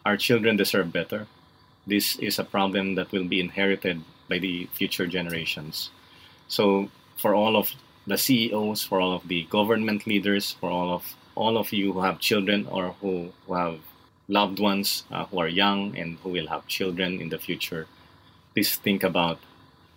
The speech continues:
our children. And maybe you can look them in the eye and tell them you have done your best.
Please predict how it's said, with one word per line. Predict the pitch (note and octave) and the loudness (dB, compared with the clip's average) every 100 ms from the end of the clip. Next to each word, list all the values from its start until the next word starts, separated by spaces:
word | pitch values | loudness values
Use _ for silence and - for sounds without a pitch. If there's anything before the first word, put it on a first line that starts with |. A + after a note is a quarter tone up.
| _ - | _ -4
our | F2+ E2 | 0 0
children. | D#2 - D#2+ D2+ D2 D#2+ - - _ _ _ - | 0 -4 -4 -6 -8 -10 -16 -20 _ _ _ -8
And | F2+ | -2
maybe | F#2 F#2 F#2 | 2 2 2
you | F#2 F#2 | 2 2
can | G#2+ F#2 | 2 2
look | G2 G#2 | 2 0
them | - G2 | 2 2
in | F#2+ F2+ | 2 0
the | F2 | 0
eye | F2 F2 | 0 -2
and | E2+ F2 | -4 -2
tell | F#2 E2+ | -2 -2
them | E2+ E2 E2 - | -4 -6 -10 -12
you | F2 E2+ | -6 -6
have | E2 | -4
done | E2 D#2+ | -6 -6
your | D#2 | -6
best. | C#2+ C#2 - | -8 -10 -12